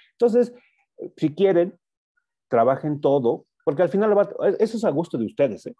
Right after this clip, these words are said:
Trabajen todo en metros, a lo mejor les resulta más fácil y al final convierten a kilómetros por hora, ¿vale?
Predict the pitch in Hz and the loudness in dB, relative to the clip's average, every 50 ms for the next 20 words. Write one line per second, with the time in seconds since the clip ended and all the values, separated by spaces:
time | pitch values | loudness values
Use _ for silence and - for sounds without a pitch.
0 | _ _ _ _ _ _ - 139 147 165 208 202 233 226 196 175 175 170 170 165 | _ _ _ _ _ _ -2 0 2 2 2 2 0 0 2 2 2 2 2 2
1 | 151 147 147 147 196 196 170 151 120 113 113 110 104 117 127 123 123 113 107 - | 0 0 0 0 -2 -2 -2 -2 -4 -4 -4 -4 -4 -6 -6 -6 -6 -6 -8 -8
2 | - 98 - 113 113 113 113 - 113 113 - - 139 120 123 123 120 120 123 120 | -8 -8 -8 -6 -6 -8 -8 -8 -8 -8 -6 -6 -4 -2 -2 -2 -2 -2 -4 -4
3 | 131 135 135 - 117 107 113 113 110 - 110 98 - - 95 98 104 101 95 - | -4 -4 -4 -6 -4 -4 -4 -4 -6 -8 -10 -10 -10 -10 -10 -8 -8 -8 -10 -12
4 | 98 92 _ - 135 - 185 - _ _ _ _ _ _ _ _ _ - - - | -16 -14 _ -10 -10 -10 -10 -12 _ _ _ _ _ _ _ _ _ -18 -18 -18
5 | - | -18